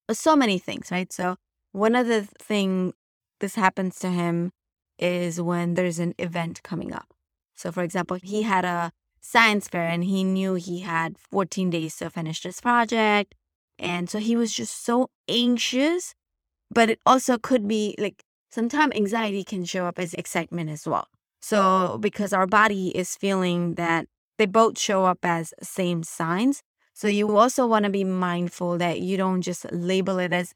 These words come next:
anxious right away. You ask around what's happening, what's coming up, you know, what is that thing that's you're excited about, or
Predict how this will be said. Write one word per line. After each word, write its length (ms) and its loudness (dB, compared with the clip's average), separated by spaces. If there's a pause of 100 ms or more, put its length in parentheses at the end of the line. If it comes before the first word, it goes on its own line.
anxious 500 -2
right 180 2
away. 400 0 (400)
You 180 2 (120)
ask 380 0
around 600 -2 (260)
what's 320 -4
happening, 680 -6
what's 240 -6
coming 380 -4
up, 320 -2
you 60 -8
know, 260 -6 (520)
what 180 0
is 160 -2
that 260 -2
thing 260 0
that's 560 -4
you're 200 0
excited 500 -2
about, 380 -4
or 540 -2